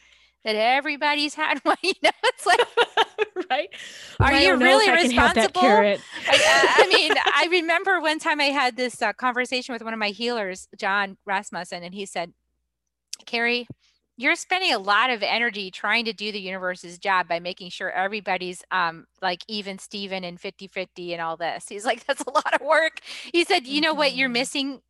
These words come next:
Speaker 1: in order to do that calculation?" And I said, "No." He said, "All the thousands of lifetimes that the universe has already calculated exactly what needs to happen for you right now and exactly what needs to happen for Candace and exactly what needs to happen for everybody else in your life.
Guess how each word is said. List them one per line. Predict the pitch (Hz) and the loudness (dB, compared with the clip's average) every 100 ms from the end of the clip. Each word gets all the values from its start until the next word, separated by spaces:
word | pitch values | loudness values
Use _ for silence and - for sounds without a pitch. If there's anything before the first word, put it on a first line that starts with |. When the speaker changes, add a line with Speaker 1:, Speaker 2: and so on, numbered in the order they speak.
| - | -6
Speaker 1:
in | 247 226 | -4 0
order | 233 220 | 0 0
to | 214 | -2
do | 190 220 | -4 -2
that | 190 | -2
calculation?" | - 208 208 185 202 240 302 | 0 -2 -4 -6 -6 -4 -4
And | 294 220 | -4 -4
I | 202 | -4
said, | 208 185 | -6 -6
"No." | 180 185 214 220 | -4 -4 -4 -6
He | 196 | -8
said, | - 196 196 _ _ _ _ _ | -4 -4 -6 _ _ _ _ _
"All | 247 302 | 2 4
the | 330 | 2
thousands | - 254 262 277 | 2 0 0 -4
of | 240 202 | -4 -2
lifetimes | 220 226 254 202 185 | -2 -2 -2 -4 -4
that | 202 | -10
the | 214 | -10
universe | 196 233 214 208 208 | -6 -6 -4 -6 -6
has | 196 247 | -6 0
already | 233 254 | 2 0
calculated | 226 226 220 226 196 190 180 180 170 | -2 -2 -2 -2 -4 -4 -2 -2 -4
exactly | 233 208 220 220 240 | -8 -2 0 0 -4
what | 196 196 | -6 -8
needs | 190 | -8
to | 196 | -4
happen | 190 185 180 | -2 -4 -10
for | 190 | -12
you | 202 262 | -8 0
right | 247 220 | 0 0
now | 226 214 | -2 -2
and | 208 | -2
exactly | 185 196 202 | -2 -4 -4
what | 190 | -8
needs | 196 180 | -10 -6
to | |
happen | 190 180 165 | -4 -4 -10
for | 180 | -6
Candace | 269 247 240 240 | -2 -2 -2 -6
and | 185 | -8
exactly | 185 214 220 | -4 -4 -4
what | 202 | -8
needs | 202 196 | -6 -4
to | |
happen | 190 202 | -4 -4
for | 190 | -8
everybody | 196 190 180 | -8 -6 -6
else | 180 | -6
in | 165 | -10
your | 165 | -4
life. | 247 262 | 0 0